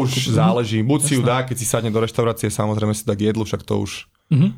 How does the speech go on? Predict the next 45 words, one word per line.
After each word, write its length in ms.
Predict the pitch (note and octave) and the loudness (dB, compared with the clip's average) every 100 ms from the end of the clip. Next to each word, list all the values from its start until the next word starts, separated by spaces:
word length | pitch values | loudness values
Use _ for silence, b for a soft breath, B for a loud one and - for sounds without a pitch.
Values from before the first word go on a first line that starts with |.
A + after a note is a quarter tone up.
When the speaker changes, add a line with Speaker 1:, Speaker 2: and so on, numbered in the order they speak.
| - | -4
Speaker 1:
Alebo 300 | G#2+ A2+ A2 | 0 0 0
si 80 | - | -2
ju 100 | A2 | 0
príde 220 | A2+ A#2 | 0 0
len 80 | A2 | 0
zobrať, 320 | A2 A#2 G#2+ | 0 0 0
zoberie 240 | G#2+ A2+ | 0 0
si 80 | G#2+ | -2
štyri 240 | G#2 A2 | -4 -4
fľaše 480 | A2 A#2 A2 - C3 | -2 0 -2 0 -2
a 320 | A#2 G#2+ G2+ | 0 -2 -2
vysmiatý 400 | G#2+ G#2 A2+ G#2 A2 | -4 -4 -4 -2 -2
odchádza 460 | - - G#2 A#2 | -4 -4 -4 -6
proste. 400 | - - - - G#2 G2+ B | -10 -12 -10 -6 -6 -6 B
Speaker 2:
Inak 220 | D3+ C#3+ | 0 2
dobre 240 | C#3+ F#3+ | 2 0
si 80 | C4 | -2
tak 160 | - E3 | -2 0
načal 320 | D3 E3+ E3+ | 0 0 -4
tú 240 | - C3+ B2+ | -2 0 0
tému, 380 | C3+ C#3 C#3 | 0 0 2
že 80 | B2 | 0
čo 160 | - D3 | 0 0
je 80 | C#3+ | 0
vlastne 240 | C3 C#3+ | -2 -4
francúzska 560 | - C#3+ B2+ C#3+ - E3+ | -4 -2 -2 -2 -4 -2
kuchyňa, 560 | C#3+ - A#2+ B2 F#3 B B B B | -2 -2 -2 0 -4 B B B B
lebo 100 | - | 0
ja 80 | C3+ | 2
sa 160 | E3 G3+ | 2 0
priznám, 240 | F#3 G3 | 2 2
že 80 | F3+ | 2
tiež 180 | - E3 | 2 0
akoby, 240 | F#3+ - E3+ | 0 0 2
že 100 | D3+ | 4
nemám 200 | D3 D#3 | 2 0
toto 200 | D3 D#3 | 0 -2
úplne 240 | D3 D#3+ | 0 0
také, 240 | D3+ D3+ | 0 0
také 240 | D3 D3 D#3+ | -2 0 0
ujednotené, 400 | C3+ C3+ C#3 D3+ | 0 0 0 2
že 140 | C#3+ | 2
samozrejme, 400 | B2+ F3 F3 D3+ | 2 0 2 2
že, 160 | C3 B2+ B B B | 2 0 B B B
že 200 | B B2+ | B 0